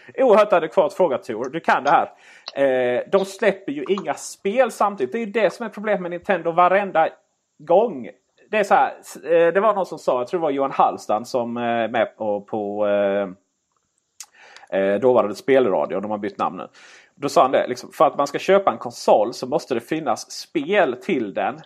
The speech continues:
där vars värde, totala värde överstiger kostnaden för att köpa konsolen. Och, och det gör det minsann inte med Nintendo Switch, det kan jag säga. För att hade inte Zelda släppts samtidigt, då hade det inte funnits ett endast intressant spel faktiskt.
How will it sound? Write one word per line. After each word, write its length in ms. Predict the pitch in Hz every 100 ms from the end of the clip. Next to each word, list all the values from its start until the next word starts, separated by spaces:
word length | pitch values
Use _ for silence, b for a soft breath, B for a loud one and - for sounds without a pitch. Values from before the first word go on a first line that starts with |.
| _ _ _
där 400 | - 131 117 117
vars 260 | 127 123 127
värde, 460 | 143 139 127 101
totala 380 | 107 117 147 120
värde 480 | 110 156 151 107 117
överstiger 1000 | 156 165 120 - - 139 113 127 127 120 b b _
kostnaden 560 | - 190 - 120 120 127
för 60 |
att 40 | -
köpa 260 | 165 123
konsolen. 720 | 113 143 - 160 110 113 196 190 _ _ _ b b b b
Och, 220 | - 170 -
och 100 | 180
det 100 | 190
gör 200 | 254 180
det 80 |
minsann 340 | 170 170 190 143
inte 280 | 175 185 131
med 120 | 131
Nintendo 400 | 151 208 196 180
Switch, 340 | - 127 120
det 80 | 151
kan 120 | -
jag 80 | 165
säga. 300 | 196 165 117
För 140 | -
att 260 | 160 156 -
hade 240 | 175 170
inte 600 | 185 190 120 113 113 117 117
Zelda 580 | - 226 131 104 131
släppts 360 | 156 - 135 -
samtidigt, 540 | 156 160 - 98 92
då 80 | 139
hade 160 | 135 127
det 40 |
inte 120 | 123
funnits 320 | - 196 151 -
ett 280 | 208 165 -
endast 420 | 165 151 127 -
intressant 480 | 117 127 120 113 98
spel 360 | - 98 110
faktiskt. 440 | - 135 - -